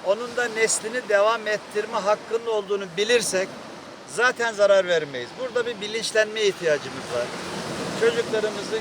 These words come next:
gençlerimizin, halkımızın bir bilinçlenmeye ihtiyacı var. Son dönemde yapılan çalışmalar, bu gönüllülük çalışmasıyla da bu bilincin arttığını ve yuva sayısının da dört yüzlerden iki bin beş yüzlere kadar çıktığını da arkadaşlar ifade ettiler.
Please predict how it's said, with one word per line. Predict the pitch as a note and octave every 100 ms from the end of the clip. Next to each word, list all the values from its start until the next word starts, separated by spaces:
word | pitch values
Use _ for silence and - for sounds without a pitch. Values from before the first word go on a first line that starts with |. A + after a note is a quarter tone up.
| G3
gençlerimizin, | G#3 G#3+ F#3+ G#3 G3+ G3+ A3+ G#3
halkımızın | G3+ G#3+ A3 G#3+ F#3+ A#3
bir | G3+ F#3
bilinçlenmeye | F3 D#3 E3+ D#3+ D#3 D3
ihtiyacı | D3+ D3 C3+ D3+
var. | F3+ - - - - - -
Son | A#3 B3 A#3+
dönemde | A3+ A3+ A3 A3
yapılan | A3 F3+ G#3 G#3 G3+
çalışmalar, | G3+ G3 G3+ F3+ F3+ E3+ D#3+ D3+ - - - - -
bu | F#3+ F3
gönüllülük | G3 G#3 G#3+ A3 -
çalışmasıyla | G3 F#3+ - G3 F#3+ A#3+ G#3+ E3+
da | G#3
bu | G3+ G3
bilincin | G#3+ G#3+ G3+ G#3+
arttığını | G3+ E3+ G3+ A3+ C4 A3+
ve | G#3 G#3 - - - - D3
yuva | G3 A#3
sayısının | G#3+ G#3 G3+ G3+ G#3 A#3 G3+
da | G#3 F3+
dört | G3+ G#3+ -
yüzlerden | G3 G3 F#3+ G#3 G#3
iki | - G#3+
bin | G#3+
beş | G#3+ G#3
yüzlere | A3 F#3+ G3+ F#3+
kadar | F#3 A3
çıktığını | G#3+ A3 - G#3 A3+ G#3
da | E3+
arkadaşlar | D#3 D#3 D3+ D3 D#3+
ifade | D3+ D#3 D#3 D#3
ettiler. | D#3+ A3